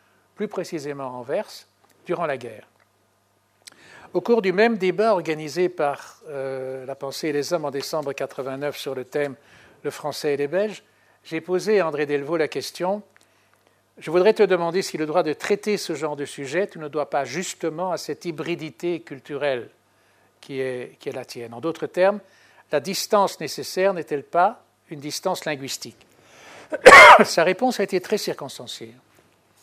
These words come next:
Il avait précédemment travaillé avec Michiels sur la scénarisation de son film sur le peintre Dirk Bautz. Ils avaient décidé de continuer à travailler ensemble. Et le sujet s'est imposé d'évidence, comme le confia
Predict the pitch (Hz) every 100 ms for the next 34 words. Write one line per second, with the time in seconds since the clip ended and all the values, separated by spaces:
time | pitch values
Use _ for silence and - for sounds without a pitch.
0 | - - - - _ - _ _ 165 196
1 | 247 247 202 202 185 202 214 185 180 175
2 | 165 165 135 214 226 220 - 170 160 -
3 | 175 170 151 147 147 - 175 151 - 135
4 | - 180 - 147 139 151 151 - 143 143
5 | 139 - 123 123 226 - - _ _ _
6 | _ _ _ - - - - 156 160 165
7 | 175 - 170 196 170 165 147 151 170 160
8 | 151 139 131 120 - 113 117 143 - 160
9 | 214 - 170 156 - 147 185 160 160 139
10 | 127 156 185 - - 175 165 147 139 143
11 | 139 - 143 139